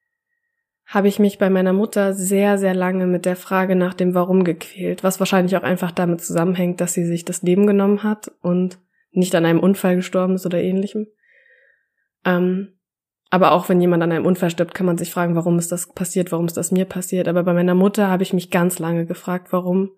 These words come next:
warum sie sich das Leben genommen hat. Aber dazu will ich auch noch mal eine extra Folge machen, zu dieser berühmten Frage nach dem Warum, die man sich immer stellt oder die sich viele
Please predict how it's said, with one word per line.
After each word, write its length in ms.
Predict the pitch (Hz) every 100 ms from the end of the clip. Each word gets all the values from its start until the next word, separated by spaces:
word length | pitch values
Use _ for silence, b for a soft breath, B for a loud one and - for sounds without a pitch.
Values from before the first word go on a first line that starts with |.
| -
warum 240 | 175 190
sie 120 | 185
sich 140 | 170 170
das 180 | 180
Leben 220 | 170 165 170
genommen 400 | 165 165 165 170
hat. 300 | 170 - -
Aber 240 | 170 170
dazu 320 | 175 170 180
will 100 | 180
ich 140 | 170 175
auch 40 |
noch 120 | 180
mal 80 | 180
eine 100 | 170
extra 260 | 170 - 165
Folge 320 | - 175 180
machen, 280 | 175 170 170
zu 140 | 190
dieser 300 | 185 175 175 -
berühmten 480 | 226 254 269 233
Frage 480 | 208 - 185 185 190
nach 220 | 185 180
dem 180 | - 175
Warum, 560 | 170 170 170 175 180 180
die 140 | 185
man 220 | 180 175
sich 360 | 180 185 - -
immer 220 | 185 180
stellt 420 | 180 170 180 180
oder 140 | - 165
die 240 | 190 180
sich 160 | 190 185
viele 420 | 185 180 175 190